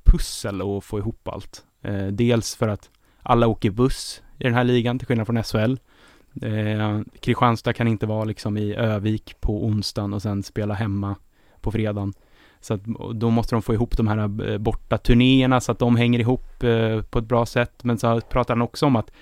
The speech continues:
de vill lägga matcherna på ett så bra, en så bra dag för alla lag, typ. Att man vill lägga liksom Björklöven, Modo, löningsfredag.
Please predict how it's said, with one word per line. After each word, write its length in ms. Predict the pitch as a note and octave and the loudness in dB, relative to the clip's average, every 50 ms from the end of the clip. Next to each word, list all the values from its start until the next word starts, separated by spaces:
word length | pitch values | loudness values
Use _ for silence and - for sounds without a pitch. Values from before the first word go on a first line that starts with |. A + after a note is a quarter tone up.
| - - - - - _ - | -20 -20 -20 -20 -20 _ -2
de 180 | - B2+ B2 A#2+ | 0 2 4 4
vill 200 | A#2+ B2 A#2+ B2 | 4 4 4 4
lägga 580 | C3 B2+ A#2 G#2+ A2 A#2 A#2 A2 A2 A2 G#2 - _ _ _ | 2 2 0 0 0 0 2 2 2 0 0 -2 _ _ _
matcherna 680 | - B2+ C3 A#2+ - - - - - D#3 D3 C#3+ C3 - | 2 4 4 2 2 -2 -8 0 2 4 6 6 6 6
på 340 | - - B2 A2+ A2 G#2+ - - _ _ _ _ _ _ _ _ _ _ _ _ _ _ _ _ _ _ - - | 6 6 6 6 4 2 0 -2 _ _ _ _ _ _ _ _ _ _ _ _ _ _ _ _ _ _ -4 -2
ett 140 | D3+ C3 - | -2 0 2
så 140 | - C#3+ C3 | 2 2 4
bra, 520 | A2+ - B2+ B2+ B2 B2 B2 B2 A#2+ A2 G2 - - - _ _ _ _ _ _ _ _ _ - | 4 6 6 8 8 8 6 6 4 2 -2 -8 -18 -20 _ _ _ _ _ _ _ _ _ -6
en 140 | C3 B2+ | -4 -2
så 120 | A2 - C3 | -2 -2 -2
bra 480 | A2+ G#2+ C#3 C3+ C#3 C#3 C#3 C3+ C3+ | 0 2 4 6 6 8 8 6 6
dag 600 | B2 A#2+ G#2 - D3+ D#3 C#3+ B2+ A2+ G#2 G2+ G2 | 4 2 2 2 2 2 2 2 0 -2 -4 -6
för 180 | - - A#2+ A2 | -8 -6 -6 -6
alla 360 | - - B2 A2+ G#2+ G#2+ G#2+ | -4 -4 -4 -4 -2 -2 -2
lag, 480 | A2 A#2 C3 B2+ A2+ F#2+ F2 G#2 F#2+ F#2+ - | 0 0 2 2 2 0 -2 -4 -8 -12 -12
typ. 280 | - - - - - - - _ _ _ - - - - | -10 -10 -10 -8 -10 -12 -12 _ _ _ -20 -20 -8 -2
Att 140 | - B2 - | -2 2 4
man 140 | C3 A#2+ A#2 | 4 4 4
vill 120 | A#2 A#2+ | 4 4
lägga 280 | B2 A#2 A2 A2 B2 A#2+ | 4 4 2 2 0 0
liksom 300 | A2 - - G#2+ G#2 G2 | -2 -2 -4 -4 -2 2
Björklöven, 560 | A2+ B2 A#2 G#2+ G2+ - B2 A2+ A2 A2 G#2+ | 4 4 4 4 2 2 2 2 4 6 6
Modo, 500 | A#2 B2 A#2+ A2+ G#2 G2+ A2 G#2 G2+ - - - - _ _ - | 6 4 4 2 0 0 -2 -2 -2 -4 -8 -14 -20 _ _ -2
löningsfredag. 1200 | A#2 A#2 A#2 A2+ G#2+ G#2 G#2 G#2 G#2 G#2 G#2 G2+ - - - - - A2+ A2 G#2 G2+ G2 F#2+ | 0 2 4 4 4 2 0 0 0 -2 -2 -4 -6 -10 -8 -4 -2 -2 -2 -2 -4 -6 -8